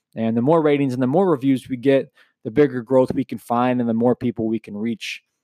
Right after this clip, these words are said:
with this thing as well. So, um, again, if you feel so compelled, if you feel like this thing has brought value,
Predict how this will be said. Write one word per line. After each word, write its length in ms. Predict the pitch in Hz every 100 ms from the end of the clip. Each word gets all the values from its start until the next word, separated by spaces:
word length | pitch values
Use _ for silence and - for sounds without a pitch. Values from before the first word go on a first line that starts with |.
| _ -
with 160 | 120 -
this 160 | 110
thing 240 | - 107 104
as 120 | 92
well. 220 | 101 95
So, 360 | - 139 117 104 _ _ _ -
um, 220 | 110 107
again, 200 | 117 135
if 120 | 123
you 80 | 131
feel 180 | - 139
so 180 | - 131
compelled, 440 | 135 113 127 127
if 120 | 113
you 80 | 127
feel 220 | - 131
like 180 | 120 -
this 180 | 123 -
thing 140 | 123
has 120 | 117
brought 300 | 101 123 107
value, 420 | 123 120 117 117